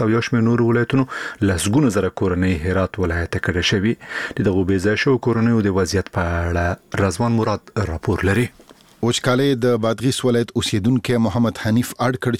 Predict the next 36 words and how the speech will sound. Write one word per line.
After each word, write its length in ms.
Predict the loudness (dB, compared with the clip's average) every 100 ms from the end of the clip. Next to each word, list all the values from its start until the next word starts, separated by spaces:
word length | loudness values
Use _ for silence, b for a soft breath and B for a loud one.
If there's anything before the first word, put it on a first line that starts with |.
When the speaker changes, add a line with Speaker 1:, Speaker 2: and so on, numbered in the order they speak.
| 0
Speaker 2:
چې 640 | 0 -2 -20 -20 -20 -10
خپل 260 | -2 0 0 0
کور 200 | 0 2
کلی 180 | 0 0 0
پرېږدي 380 | -2 0 0 0 -2 b b -4
او 120 | -2 0
هرات 340 | 0 0 -2
ولایت 200 | -2 -2 -2
ته 40 | -2
کډه 240 | 0 0 0
شي. 120 | -2 -4 _ _ b b -2
فقر 320 | -2 0 -2 0 0
او 40 | 0
ناوړه 420 | 2 0 0 -4
اقتصادي 480 | -8 -4 -2 0 0
حالت 280 | 0 0 -2 -10 B B -2
محمد 360 | 0 0 0 0
حنیف 240 | 0 0 -2
دومره 220 | 0 2 2
مجبور 280 | 0 0 -2 0
کړ 140 | -2
چې 540 | 0 -2 -4 -20 _ -2
د 60 | 2
یو 80 | 2 0
سل 160 | -2 0
او 40 | -2 0
شل 180 | 0 2
زرو 180 | 2 0 -2
افغانیو 460 | -4 -2 0 2 0
په 80 | 0
بدل 240 | 0 0 -2
کې 220 | -4 -4
خپله 240 | 0 0 0 b b b -2
پنځه 260 | 0 0 0
کلنه 300 | 0 2 2 2
لور 120 | 0